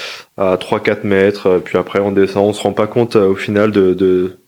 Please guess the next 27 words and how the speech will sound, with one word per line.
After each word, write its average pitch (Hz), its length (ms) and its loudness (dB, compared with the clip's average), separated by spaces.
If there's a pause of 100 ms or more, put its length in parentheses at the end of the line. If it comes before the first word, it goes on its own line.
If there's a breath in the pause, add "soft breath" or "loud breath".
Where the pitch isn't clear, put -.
(120)
d'à 98 200 0
quelle 127 180 -2
profondeur 117 520 2
on 107 120 2
est, 120 100 4
parce 131 120 -4
que 110 80 -2
quand 110 180 2
on 107 40 2
regarde 104 280 2
en 101 140 2
haut, 117 260 4
euh, 92 140 2
ouais, 104 40 0
on 92 140 -4
peut 87 140 -4
pas 104 240 2
définir 107 400 0
à 95 100 -2
quelle 95 360 -2
profondeur 107 520 0
on 101 80 -2
peut, - 140 -8
on 92 120 -4
peut 104 160 2
être 104 120 0
exactement. 98 560 -4